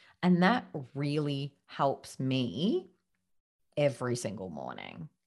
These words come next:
to just tell my brain, "Oh, you know, all the shit that goes on in there," rather than being like, "Oh my God, it's this big problem I need to fix and these feelings are terrible and all this shit's going on."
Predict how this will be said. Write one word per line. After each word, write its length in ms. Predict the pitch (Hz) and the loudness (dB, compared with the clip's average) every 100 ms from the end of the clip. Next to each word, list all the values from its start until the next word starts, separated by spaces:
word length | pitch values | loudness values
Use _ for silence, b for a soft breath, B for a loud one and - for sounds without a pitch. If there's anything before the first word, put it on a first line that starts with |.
| _ - | _ -12
to 120 | 131 | -8
just 460 | 123 123 117 - - | -6 -4 -4 -6 -8
tell 220 | 123 123 | -4 -2
my 140 | 123 | -2
brain, 460 | 117 117 110 101 95 | 0 0 0 -2 2
"Oh, 160 | - 226 185 | 4 4 2
you 80 | |
know, 100 | 202 | 4
all 100 | 233 | 4
the 80 | 180 | 4
shit 220 | 180 208 | 2 -2
that 60 | 208 | 2
goes 260 | 170 165 160 | 6 6 6
on 140 | 151 | 4
in 100 | 160 | 4
there," 220 | 165 185 | 4 6
rather 260 | 196 208 208 | 8 8 8
than 140 | 196 | 4
being 160 | 180 180 | 4 4
like, 160 | 165 - | 4 4
"Oh 80 | |
my 100 | 185 180 | 4 6
God, 200 | 170 170 | 6 4
it's 140 | 175 | 0
this 120 | 170 | -4
big 200 | - 180 | -2 -2
problem 400 | - 185 170 165 | 4 6 6 6
I 80 | 165 | 4
need 200 | 160 156 | 2 -2
to 100 | 165 | -4
fix 400 | - 180 175 - | -2 0 0 -2
and 100 | 170 | -2
these 160 | 160 - | -2 -2
feelings 380 | 170 165 170 156 | 0 0 0 -2
are 80 | - | -2
terrible 540 | - 160 165 165 160 | 4 6 6 4 0
and 100 | 160 | 2
all 140 | 165 | 2
this 100 | 160 | 2
shit's 300 | 151 185 180 | 0 -2 -4
going 320 | - 165 151 147 | 0 2 4 4
on." 400 | 151 165 247 | 6 6 4